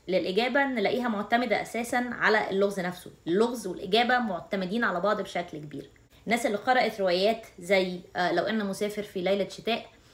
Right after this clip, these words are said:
بتاعت كالفينو، أو بيل فاير، نار باهتة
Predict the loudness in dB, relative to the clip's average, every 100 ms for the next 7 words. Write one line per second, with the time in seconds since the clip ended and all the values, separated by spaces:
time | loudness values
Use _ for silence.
0 | _ -4 -2 0 0 2 0 0 -6 -8
1 | 2 4 6 4 0 2 2 2 2 4
2 | 4 0 -8 -20 -12 -2 2 2 2 0
3 | 0 -2 -4